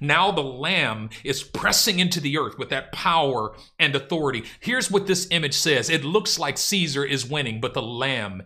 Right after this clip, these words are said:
is winning. It looks like the, the Roman Empire is everything, but the kingdom of the Lamb is everything.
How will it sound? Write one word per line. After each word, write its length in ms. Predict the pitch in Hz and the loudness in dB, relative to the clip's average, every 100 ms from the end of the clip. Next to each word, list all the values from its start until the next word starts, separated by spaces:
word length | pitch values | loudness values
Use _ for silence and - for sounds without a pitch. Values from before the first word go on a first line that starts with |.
| - - | -14 -4
is 200 | 143 117 | -4 -2
winning. 380 | 131 110 92 - - | -2 -2 -4 -10 -4
It 120 | - | -2
looks 320 | 139 185 - 175 | 0 0 0 0
like 180 | 170 | 0
the, 100 | 170 123 143 147 | 0 -4 -6 -2
the 80 | 139 | -2
Roman 340 | 131 190 175 | 2 2 4
Empire 460 | 185 180 160 147 139 | 2 2 2 2 2
is 200 | 143 143 | 0 2
everything, 560 | 156 139 131 127 101 95 - | 0 0 -2 -2 -4 -6 -2
but 120 | 156 | 0
the 80 | 147 | 0
kingdom 400 | 135 - 185 175 | -2 0 2 2
of 120 | 143 | 2
the 80 | 135 | 2
Lamb 720 | 127 127 135 151 135 110 110 113 - | 0 0 0 2 2 0 -4 -10 -6
is 260 | 147 143 - | 0 0 2
everything. 600 | 143 139 127 127 104 | 0 0 -4 -4 -6